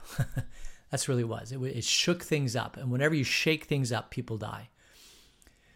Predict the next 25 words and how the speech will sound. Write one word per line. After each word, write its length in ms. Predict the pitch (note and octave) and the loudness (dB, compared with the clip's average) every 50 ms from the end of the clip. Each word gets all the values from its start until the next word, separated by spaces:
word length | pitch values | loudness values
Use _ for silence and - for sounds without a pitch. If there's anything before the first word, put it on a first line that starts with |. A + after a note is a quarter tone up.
| _ _ _ | _ _ _
Well, 160 | - C3+ C3+ - - | 2 2 2 6 6
I 80 | E3+ | 6
don't 80 | F#3+ C4 | 8 8
know 80 | A3+ F3+ | 6 6
if 80 | F#3 | 6
we're 80 | - D3+ | 6 6
having 220 | C#3 B2+ B2+ B2 | 6 6 4 0
people 400 | A#2+ - - - D3+ - - A#2+ | 0 -2 -2 -2 -2 0 -2 -4
die, 460 | G2+ A2+ A2 G#2+ A2+ A2+ A2 A#2 A2+ - | -2 -2 -2 -2 -4 -6 -8 -10 -10 -6
but 80 | - C3 | -4 2
we're 140 | C3+ C#3+ C3+ | 4 4 6
having 300 | B2+ D#3+ F#3 F#3+ E3+ C#3 | 6 6 4 4 4 2
a 40 | |
shakeup 580 | A#2+ - - - C#3 C3+ B2+ - A#2 - - - - | 2 0 2 2 0 0 -2 -4 -8 -10 -10 -12 -8
in 140 | D3+ B2+ B2 | -4 -2 -2
the 80 | A#2 A2+ | -2 -2
church 340 | - - C3 A2+ - - | -4 -4 -4 -6 -6 -8
right 160 | - - - - | -10 -10 -10 -10
now. 140 | G#2+ - A2+ | -12 -10 -10
The 140 | A2 C3 - | -10 -6 2
internet 460 | D#3+ E3 F3+ G3+ G3 E3+ C#3 B2 A#2 | 6 6 8 8 8 6 4 4 2
has 180 | G#2+ A#2 A2+ - | 0 -2 -2 -4
caused 720 | - - - C3 A#2+ G#2+ G#2 G#2+ A2+ A#2 A#2+ - - - - _ _ - - - - - _ _ _ _ - | -6 -2 0 2 2 2 0 -4 -6 -8 -8 -10 -10 -12 -20 _ _ -20 -20 -20 -20 -20 _ _ _ _ -4
the 80 | B2 | -2
church 720 | A#2+ - - - D3+ C#3 A#2+ A2 - - - - - - | 0 0 4 6 6 6 6 4 0 -4 -6 -6 -8 -12